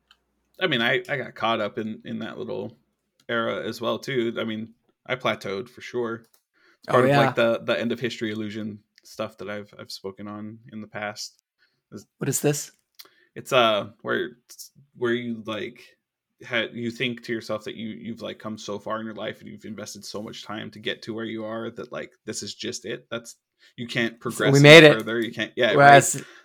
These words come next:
Speaker 2: yep.
Speaker 1: Yeah, I'm gonna live
Speaker 2: <laughs> The
Speaker 1: here. I'm
Speaker 2: finish
Speaker 1: gonna
Speaker 2: line.
Speaker 1: stay on this rung the whole time. No more climbing for
Speaker 2: Yep.
Speaker 1: me.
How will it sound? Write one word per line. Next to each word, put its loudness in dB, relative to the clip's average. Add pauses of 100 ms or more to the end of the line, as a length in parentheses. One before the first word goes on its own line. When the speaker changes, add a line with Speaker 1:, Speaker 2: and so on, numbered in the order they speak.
Speaker 2:
yep. 0
Speaker 1:
Yeah, 2
I'm 0
gonna 6
live 6
Speaker 2:
<laughs> 2
The 4
Speaker 1:
here. 6
I'm 10
Speaker 2:
finish 10
Speaker 1:
gonna 10
Speaker 2:
line. 8
Speaker 1:
stay 4
on 6
this 0
rung 2
the 0
whole 2
time. -4
No -2
more -2
climbing -2
for 2
Speaker 2:
Yep. 8
Speaker 1:
me. -8